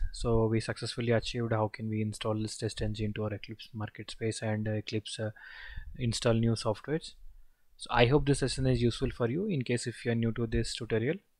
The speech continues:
please do subscribe to my channel, and in the next tutorial I will show you how can we create a test N G project.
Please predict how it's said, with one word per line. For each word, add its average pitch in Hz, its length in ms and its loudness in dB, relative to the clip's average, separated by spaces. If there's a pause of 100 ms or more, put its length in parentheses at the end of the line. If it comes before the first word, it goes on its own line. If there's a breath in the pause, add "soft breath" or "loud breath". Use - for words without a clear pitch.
(100)
please 110 200 4
do 117 120 0
subscribe - 420 -2
to 120 60 -10
my 117 140 2
channel, 151 300 -2 (440 loud breath)
and 120 160 4
in 127 80 8
the 127 60 8
next 147 320 4
tutorial 139 340 6
I 131 80 8
will 120 140 6
show 120 240 2
you 151 240 4
how 120 80 6
can 131 240 -2
we 135 80 2
create 117 380 4
a - 40 2
test - 280 0
N 113 120 2
G 117 120 2
project. - 580 0